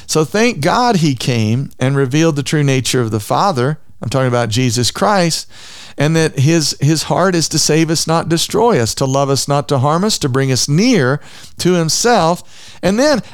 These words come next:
after accomplishing that, to be with us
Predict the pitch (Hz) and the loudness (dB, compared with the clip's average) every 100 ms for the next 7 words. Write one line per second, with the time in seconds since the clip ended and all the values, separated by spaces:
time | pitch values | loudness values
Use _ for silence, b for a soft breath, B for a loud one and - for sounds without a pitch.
0 | B 214 277 285 226 - - 330 392 247 | B 0 2 2 2 0 0 2 2 0
1 | 165 135 107 92 69 - - - - - | 0 0 0 0 -4 -6 -16 -20 -20 -20
2 | - - - - - - - - 107 123 | -20 -20 -20 -20 -20 -20 -8 -6 0 0
3 | 107 143 240 - 101 - - - | 0 0 -2 0 -6 -4 -8 -10